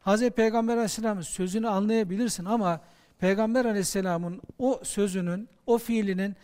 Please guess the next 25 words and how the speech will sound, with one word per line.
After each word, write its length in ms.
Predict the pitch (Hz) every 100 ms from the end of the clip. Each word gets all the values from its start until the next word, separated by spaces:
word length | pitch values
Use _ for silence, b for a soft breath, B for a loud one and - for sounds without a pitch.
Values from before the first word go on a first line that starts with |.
| b b
ne 120 | 185 208
zaman 320 | 233 233 220
gerçekleştiği, 800 | 208 196 208 - 190 151 185 185
kimlere 420 | - 214 240 233
yönelik 440 | 214 208 208 185
olduğu, 440 | 190 180 165 165 185 b b b b b
Peygamber 380 | 202 220 240 240
Aleyhisselam 440 | 233 - 226 226
onu 160 | 226 226
sürekli 420 | - 226 226 220
devam 260 | 196 214 214
ettirdi 400 | 202 226 202 214
mi 140 | 185
gibi 380 | 170 208 208 254 b b b b
işin 320 | 233 - 254
hukuksal 760 | 254 160 180 - 196 - 233 185
boyutları 480 | 185 190 - 202 190
var. 140 | 135 - b b b
O 160 | 247 202
hukuksal 520 | 208 233 - 269 233
boyutları 500 | 214 208 - 202 165
bilmek 340 | 185 214 247 180
için 240 | - 202
de 80 | 196
mutlaka 880 | 175 233 220 185 196 220 269 285